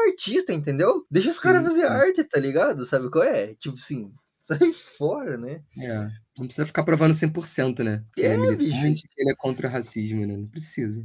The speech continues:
Speaker 2: Todo mundo já
Speaker 1: É,
Speaker 2: sabe disso,
Speaker 1: entendeu?
Speaker 2: né? Como artista, ele pode
Speaker 1: É.
Speaker 2: explorar vários outros caminhos. Só não dá
Speaker 1: E é isso,
Speaker 2: chance,
Speaker 1: e
Speaker 2: né?
Speaker 1: é isso.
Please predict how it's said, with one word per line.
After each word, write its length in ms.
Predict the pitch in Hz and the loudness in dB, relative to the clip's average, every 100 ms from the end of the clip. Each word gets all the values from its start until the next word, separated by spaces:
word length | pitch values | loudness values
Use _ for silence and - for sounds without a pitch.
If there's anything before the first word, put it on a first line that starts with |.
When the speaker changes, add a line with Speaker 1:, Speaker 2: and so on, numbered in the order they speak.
| - | -6
Speaker 2:
Todo 100 | 123 | -2
mundo 140 | 156 | 0
já 100 | 165 | 0
Speaker 1:
É, 40 | 151 | 2
Speaker 2:
sabe 340 | 208 120 107 | 4 2 2
disso, 120 | 110 | 0
Speaker 1:
entendeu? 220 | 110 190 101 | 0 -2 -6
Speaker 2:
né? 60 | 98 - | -10 -4
Como 160 | 123 | 0
artista, 340 | 131 - 151 156 | 0 -2 -2 0
ele 80 | |
pode 200 | - 147 | 4 4
Speaker 1:
É. 20 | 285 | 4
Speaker 2:
explorar 320 | 160 147 143 | 4 6 4
vários 240 | 131 196 196 | 4 0 0
outros 220 | 190 - | 0 -2
caminhos. 640 | 214 214 160 135 - - - | 0 2 2 0 -4 -12 -14
Só 120 | - | -6
não 120 | 131 | -4
dá 160 | 131 214 - | -2 -4 -4
Speaker 1:
E 140 | 302 | 2
é 280 | 240 247 254 | 4 4 2
isso, 80 | 269 | -4
Speaker 2:
chance, 320 | 165 147 139 151 | -2 -2 0 2
Speaker 1:
e 40 | |
Speaker 2:
né? 40 | |
Speaker 1:
é 80 | 208 | 2
isso. 420 | 233 247 - 139 | 2 -2 -10 -16